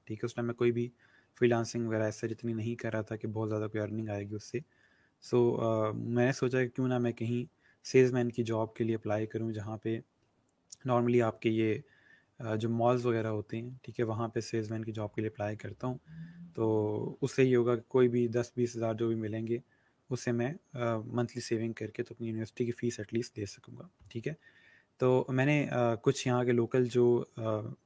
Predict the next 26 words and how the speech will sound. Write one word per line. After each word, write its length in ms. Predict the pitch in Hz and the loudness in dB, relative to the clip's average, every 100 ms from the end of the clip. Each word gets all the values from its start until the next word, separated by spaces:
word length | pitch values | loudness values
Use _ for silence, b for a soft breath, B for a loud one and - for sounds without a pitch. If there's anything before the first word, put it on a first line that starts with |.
| - | -6
मार्ट 320 | 123 120 123 127 | 2 4 2 2
वगैरह 260 | 120 120 | 2 0
थे, 300 | 113 117 117 | -2 -4 -4
शॉपिंग 380 | 120 113 - 117 | -4 -6 -4 -4
मार्ट 260 | 110 110 113 | -4 -6 -6
वगैरह, 280 | 110 113 135 b b b b - | -6 -6 -12 b b b b -2
उनमें 160 | 131 | 0
अप्लाई 280 | 131 120 117 | 0 2 2
करना 220 | 120 120 | 2 0
शुरू 240 | 117 117 110 | -2 -2 -4
किया, 280 | - 110 117 | -2 -2 -2
यानी 220 | 110 110 | -4 -6
कि 120 | 113 | -6
उनके 160 | 110 110 | -6 -4
पास 260 | 110 110 117 | -6 -4 -4
गया, 100 | 110 | -4
उनको 200 | 107 110 | -4 -8
बताया 300 | 107 107 107 | -6 -8 -6
कि 140 | 117 | -8
इस 240 | 110 110 | -8 -10
तरह 140 | 117 110 | -8 -8
मुझे 300 | 104 120 160 _ _ _ _ 120 | -4 -4 -4 _ _ _ _ -4
जॉब 200 | 117 107 | -2 -2
की 60 | 98 | -6
ज़रूरत 320 | 98 98 | -6 -10
है। 80 | - | -14